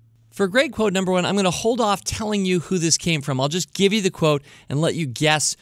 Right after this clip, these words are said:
who might have said this. This is not gonna be in any great book of quotations. This is just a line I pulled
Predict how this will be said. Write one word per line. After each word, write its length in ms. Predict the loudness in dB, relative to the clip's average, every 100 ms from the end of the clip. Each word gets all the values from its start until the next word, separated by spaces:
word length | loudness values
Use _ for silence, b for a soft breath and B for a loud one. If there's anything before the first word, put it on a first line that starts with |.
| b
who 180 | -6 -2
might 240 | 0 2 0
have 120 | -2
said 320 | 0 0 0
this. 360 | -4 -6 -8 -10 b b b
This 180 | 2
is 100 | 2
not 180 | 2 0
gonna 160 | 2 0
be 160 | 2
in 120 | 2 2
any 340 | 0 0 -2 b b
great 240 | 0 2 2
book 160 | -2
of 120 | -2 -2
quotations. 580 | -2 0 0 0 -4
This 160 | -4 -2
is 100 | -2
just 240 | 0 0
a 80 | 0
line 500 | 0 2 2 0 -2 -8 B B
I 140 | -2
pulled 540 | -2 -2 0 0 -2